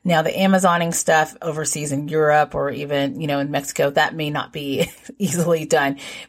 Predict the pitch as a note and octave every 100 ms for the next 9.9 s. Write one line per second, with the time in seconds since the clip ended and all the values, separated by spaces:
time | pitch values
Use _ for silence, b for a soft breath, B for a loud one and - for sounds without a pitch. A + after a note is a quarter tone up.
0 | - F#3+ F3 - - G#3 A3+ A3+ - G3+
1 | F3 E3+ - E3+ - - F3 F3 E3 D3
2 | C#3 - C#3+ - D#3+ - - F#3+ F3 D#3
3 | D#3+ D#3+ D3+ C#3 D3+ C#3+ C3 C3+ C#3+ E3+
4 | E3 D#3+ - E3 D#3+ - D3+ - A3 A3
5 | A#3 A#3 E3 - D3+ - B B B -
6 | C#3 D3 C#3 C3+ - F3 - C3 - D3
7 | - - - F#3 G3 F#3+ D#3+ C#3+ C#3 -
8 | C#3 D3 C#3 C#3 C#3+ C3 - - C#3 -
9 | - C#3 C3+ - - D#3 D3+ D3+ -